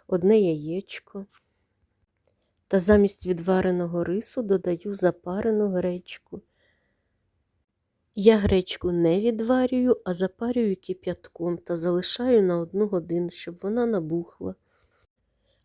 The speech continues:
А ще замість сирої цибулі ви можете додати засмажку з цибулі та моркви. Так теж буде смачно.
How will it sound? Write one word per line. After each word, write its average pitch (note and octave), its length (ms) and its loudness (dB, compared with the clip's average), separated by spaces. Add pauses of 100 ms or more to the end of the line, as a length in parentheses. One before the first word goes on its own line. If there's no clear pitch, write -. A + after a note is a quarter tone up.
А G3+ 60 2
ще - 260 6
замість G#3 500 2
сирої G#3 380 2
цибулі B3+ 560 -2
ви A3 160 -2
можете G3 460 -2
додати G#3 500 -2
засмажку F#3 840 -4 (300)
з - 100 -10
цибулі G3 520 -2
та - 180 -4
моркви. E3+ 680 -4 (880)
Так - 240 -2
теж A#3 280 2
буде G#3+ 300 -2
смачно. F#3 760 -4